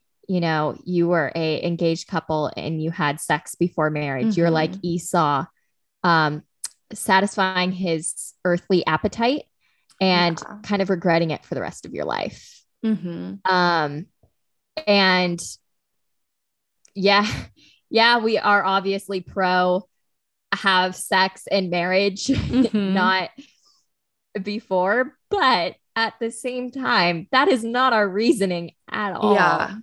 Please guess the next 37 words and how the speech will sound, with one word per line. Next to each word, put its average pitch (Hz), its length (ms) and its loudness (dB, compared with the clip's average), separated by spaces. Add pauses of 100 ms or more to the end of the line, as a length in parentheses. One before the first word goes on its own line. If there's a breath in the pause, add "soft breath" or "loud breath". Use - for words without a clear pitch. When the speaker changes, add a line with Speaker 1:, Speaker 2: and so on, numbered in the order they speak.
(180)
Speaker 2:
And 269 180 0
also, 302 440 4
we've 302 260 -2
talked 302 240 0
about 415 160 4
this 294 140 0
in 185 80 -4
our 170 80 -2
virginity 220 520 -2
episode 185 420 0
in 165 60 -2
our 156 120 -4
first 285 380 0
season. 190 540 -2 (460)
Speaker 1:
Right. 165 400 -6 (280)
Speaker 2:
Like, - 120 -14
how, 269 460 4 (160)
one, 208 400 0 (300)
I 190 80 -6
don't 165 120 -4
think 190 140 -6
everyone 170 280 -4
sh-, - 160 -14
needs 170 320 -10
to 175 200 -4
or 160 140 -4
has 165 260 -8
to 160 140 -6
classify 160 380 -6
virginity 160 580 -8
the 160 100 -8
way 143 160 -4
we 165 140 -4
did 160 160 -10
in 160 80 -8
the - 120 -6
episode. 165 420 -4